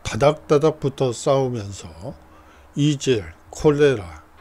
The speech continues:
그리고 장티푸스와 같은 전염병이 빠르게 퍼지게 됩니다. 이게 대부분 수인성 전염병이에요. 이 물이,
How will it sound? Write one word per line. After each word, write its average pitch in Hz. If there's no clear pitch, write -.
그리고 113
장티푸스와 131
같은 135
전염병이 123
빠르게 147
퍼지게 131
됩니다. -
이게 170
대부분 147
수인성 220
전염병이에요. 101
이 104
물이, 131